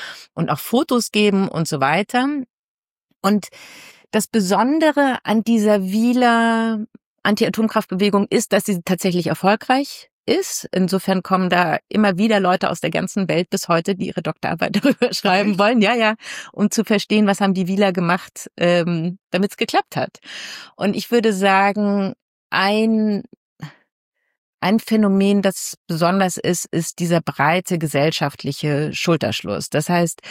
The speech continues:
Speaker 1: es sind ganz viele Leute vor Ort, die das machen. Die kommen aus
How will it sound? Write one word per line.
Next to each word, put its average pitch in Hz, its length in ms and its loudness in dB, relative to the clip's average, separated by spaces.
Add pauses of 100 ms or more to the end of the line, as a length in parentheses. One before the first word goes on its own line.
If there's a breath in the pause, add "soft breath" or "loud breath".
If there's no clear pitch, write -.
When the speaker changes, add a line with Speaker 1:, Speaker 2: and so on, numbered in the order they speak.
(300 loud breath)
Speaker 1:
es - 140 -8
sind 185 200 0
ganz 196 260 0
viele 247 140 4
Leute 196 260 2
vor - 220 -2
Ort, - 640 -2 (160)
die 247 80 4
das 247 220 0
machen. 311 500 -2
Die 220 100 -2
kommen 214 300 2
aus - 160 -4